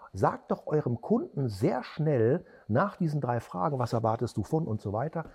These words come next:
sagt doch sehr schnell, sehr schnell, „Lieber Interessent, ich werd dir heute die sieben besten Stilmittel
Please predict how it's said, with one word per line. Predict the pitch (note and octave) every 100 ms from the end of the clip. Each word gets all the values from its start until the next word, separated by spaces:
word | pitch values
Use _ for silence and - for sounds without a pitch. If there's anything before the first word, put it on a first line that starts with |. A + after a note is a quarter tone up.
| - -
sagt | B2 E3+ -
doch | C#3
sehr | C#3 C3+
schnell, | C#3+ B2+ -
sehr | D3 F3
schnell, | C#3 C3+ C#3+ - -
„Lieber | B2 D#3 D3
Interessent, | C3 A#2 - C#3+ F#3 - _ _ _ - _ _
ich | G#2+ - _ -
werd | A2+ -
dir | C3 -
heute | A#2+ B2+ A#2+ A2+ _ _ _ _ _
die | A2 C3 -
sieben | F#2+ D3+ G3 D3+ -
besten | C3+ - - B2
Stilmittel | - - C#3+ A#2 G#2+ A2 G#2+